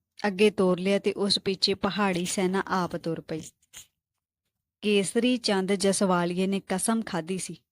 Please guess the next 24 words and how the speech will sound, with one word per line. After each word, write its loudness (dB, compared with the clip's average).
ਕੇਸਰੀ 0
ਚੰਦ -2
ਜਸਵਾਲੀਏ 0
ਨੇ -2
ਕਸਮ 4
ਖਾਧੀ 0
ਸੀ 0
ਕਿ -4
ਅੱਜ -2
ਉਹ 4
ਆਨੰਦਪੁਰ 0
ਵਿੱਚ 0
ਦਾਖਲ 0
ਹੋ 4
ਕੇ 0
ਰਹੇਗਾ। -6
ਗੁਰੂ 2
ਜੀ 0
ਨੂੰ 0
ਜਦੋਂ 2
ਇਸ 0
ਬਾਰੇ -2
ਪਤਾ -2
ਲੱਗਾ, -2